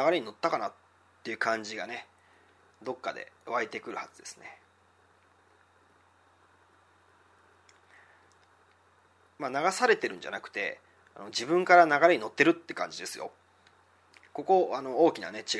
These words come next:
いなんで、間違わないでくださいね。ということでね、えー、今回のお話を整理すると、まあ、プラスとマイナスの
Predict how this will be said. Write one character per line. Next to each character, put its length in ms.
い 40
な 100
ん 40
で、 200
間 180
違 80
わ 60
な 80
い 40
で 60
く 80
だ 60
さ 120
い 60
ね。 240
と 80
い 80
う 40
こ 100
と 100
で 100
ね、 560
え 40
ー、 40
今 140
回 120
の 60
お 40
話 260
を 80
整 220
理 100
す 160
る 100
と、 200
ま 60
あ、 20
プ 140
ラ 140
ス 140
と 300
マ 140
イ 40
ナ 80
ス 140
の 260